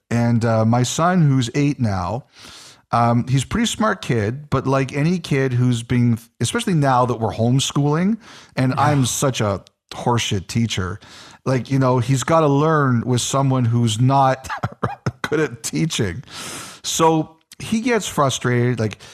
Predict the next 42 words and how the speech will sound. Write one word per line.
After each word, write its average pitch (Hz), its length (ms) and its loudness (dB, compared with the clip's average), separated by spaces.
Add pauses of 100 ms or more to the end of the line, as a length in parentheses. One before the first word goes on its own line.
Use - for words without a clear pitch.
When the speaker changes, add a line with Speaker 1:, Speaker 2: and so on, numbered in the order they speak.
(140)
Speaker 1:
he 135 120 0
does 135 340 2
this 117 180 -2
whole 156 260 2
page 135 380 -2
of 104 160 -4
times 127 400 0
tables 123 440 -2
and 117 80 -2
stuff, 117 380 -2
and 113 60 0
he's 113 160 0
really 143 240 2
smart. 110 520 -2 (300)
But 190 120 -4
like 208 180 -2
any 226 180 -2
kid, 120 240 -2
he 120 80 0
trips 170 380 -4
up 175 200 0
on 127 120 2
a 104 80 -2
couple. 107 320 -2
Like, 110 120 -2
the 117 80 -2
first 185 300 -2
time 165 220 -2
he 135 60 2
looks 135 260 0
at 113 100 -6
eight 127 220 -2
times 120 360 0
eight, 104 300 -4 (380)
it's 110 180 -6
overwhelming. 107 720 0 (500)
So 135 280 2
one 151 260 2
thing 180 300 0
we 147 140 2
do 143 360 2
together 139 800 -2